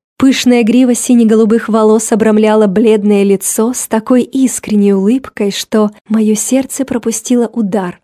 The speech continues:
а в горле внезапно появилась странная сухость. Король шагнул вперед, переступая через осколки, и медленно развел руки в стороны. Другого приглашения мне и не требовалось.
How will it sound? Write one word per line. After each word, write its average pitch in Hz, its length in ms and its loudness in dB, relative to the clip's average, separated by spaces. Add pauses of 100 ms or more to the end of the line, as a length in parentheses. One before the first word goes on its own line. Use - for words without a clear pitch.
а 214 120 -4
в 185 80 -6
горле 247 360 0
внезапно 226 500 0
появилась 226 480 -2
странная 240 540 -2
сухость. - 680 -4 (440)
Король 214 300 0
шагнул 220 440 -2
вперед, 214 540 -2 (180)
переступая 233 560 -2
через 220 320 -4
осколки, 226 680 -2 (360)
и 240 120 -2
медленно 226 800 2
развел 214 440 2
руки 208 280 -2
в - 40 -16
стороны. 190 680 -6 (400)
Другого 214 460 2
приглашения 208 600 0
мне 208 240 2
и 214 140 -6
не 202 140 -4
требовалось. 190 760 -8